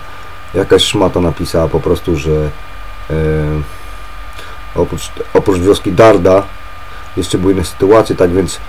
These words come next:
e, od razu mówię, bzdura. Zresztą jutro będzie, mm, nawiązanie do tej sytuacji również w moim odcinku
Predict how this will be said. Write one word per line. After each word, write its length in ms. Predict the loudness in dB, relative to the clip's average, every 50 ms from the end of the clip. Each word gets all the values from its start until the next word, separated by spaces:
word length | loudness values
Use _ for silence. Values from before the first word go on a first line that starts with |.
| -12 -12 -10 -6
e, 60 | -4 -2 0 2 2 2 0 -2 -6 -12 -12 -12 -2 0
od 140 | 4 6 8
razu 220 | 6 6 6 4
mówię, 300 | 2 0 0 0 -2 -2 -4 -6 -10 -12 -12 -12 -12 -12 -12 -10 -10
bzdura. 480 | -2 2 6 8 8 8 8 8 6 4 0 -8 -14 -14 -14 -14 -14 -14 -14 -14 -12 -10 -10 -10 -10 -10 -12 -12 -12 -12 -12 -14 -14 -6 0
Zresztą 320 | 0 0 4 6 6 6 6 2 -4 -12 -12 -6 -2 -2 -2 -2 -4 -8 -12 -14 -12 -6 2
jutro 460 | 6 8 8 8 8 8 6 6 6 4 -2 -10 -14 -14 -14 -14 -14 -14 -14 -14 -14 -14 -14 -14 -14 -10 -4
będzie, 480 | 0 0 2 2 2 4 6 6 6 4 2 -4 -10 -12 -10 -6
mm, 420 | -4 -4 -2 -2 -2 -2 -2 -2 -4 -6 -8 -12 -14 -14 -14 -14 -14 -14 -14 -14 -14 -14 -14 -14 -14 -14 -14 -14 -12 -8 -2
nawiązanie 640 | -2 2 2 4 4 4 4 4 4 4 2 2
do 840 | 4 4 6 6 6 4 4 2 2 2 2 2 0 0 0 -2 -4 -2 -2
tej 100 | -2 -2
sytuacji 520 | -2 -4 -2 0 0 0 0 0 0 0
również 460 | 0 0 2 0 0 -2 -2 -4 -6 -6
w 140 | -6 -2 -2
moim 240 | 0 0 0 0 0
odcinku 640 | -2 -2 -4 -4 -2 -2 -2 -2 0 0 0 0